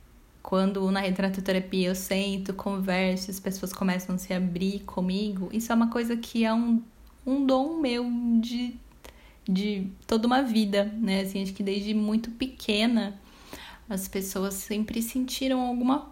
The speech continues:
espécie de confiança de sentar e, e conversar e começar a contar histórias que às vezes elas nunca contaram pra ninguém. Então isso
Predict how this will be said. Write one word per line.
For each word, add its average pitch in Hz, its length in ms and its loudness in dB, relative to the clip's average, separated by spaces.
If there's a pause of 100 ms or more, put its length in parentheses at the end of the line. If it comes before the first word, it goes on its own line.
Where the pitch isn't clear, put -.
(140)
espécie 214 500 2
de 220 100 0
confiança 220 640 -2
de 214 100 -8
sentar 226 640 0 (600)
e, 180 880 0
e 185 60 -10
conversar 196 560 -4
e 190 40 -4
começar 196 420 -4
a 190 40 -6
contar 196 800 -4 (680)
histórias 202 460 0
que - 120 -2
às 214 100 0
vezes 214 200 0
elas 214 240 0
nunca 220 220 0
contaram 226 480 2
pra 214 160 2
ninguém. 202 500 4 (420)
Então 233 240 4
isso 254 480 2